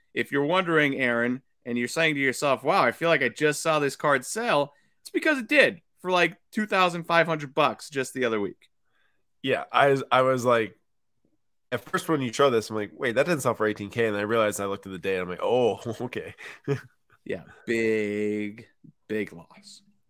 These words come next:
Speaker 1: Twenty nineteen Bowman Chrome Wander Franco Stat Tracker Superfractor Auto.
Speaker 2: That actually, that actually might be one of the, the weirdest eight thousand dollar sales I've ever seen.
Speaker 1: Yeah.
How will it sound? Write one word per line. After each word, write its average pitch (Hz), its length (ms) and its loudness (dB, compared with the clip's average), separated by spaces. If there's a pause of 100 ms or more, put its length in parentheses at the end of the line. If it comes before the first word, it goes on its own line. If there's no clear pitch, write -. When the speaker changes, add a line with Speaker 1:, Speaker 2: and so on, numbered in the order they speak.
(1120)
Speaker 1:
Twenty 120 220 -2
nineteen 151 340 -2
Bowman 170 240 0
Chrome 180 480 -2
Wander 185 360 -2
Franco 196 520 -2
Stat 208 400 -2
Tracker 139 360 4
Superfractor 117 720 -2
Auto. 110 120 4
Speaker 2:
That 131 80 8
actually, 123 500 4
that 123 140 6
actually 135 240 2
might 117 200 0
be 113 100 -4
one 110 260 2
of 101 80 -4
the, 95 220 -8 (260)
the 92 260 -10 (220)
weirdest 104 340 -2
eight 104 180 -6
thousand 98 280 -4
dollar 92 160 0
sales 92 260 -4
I've 90 60 -4
ever 87 180 -4
seen. 82 320 -10 (320)
Speaker 1:
Yeah. 107 200 -4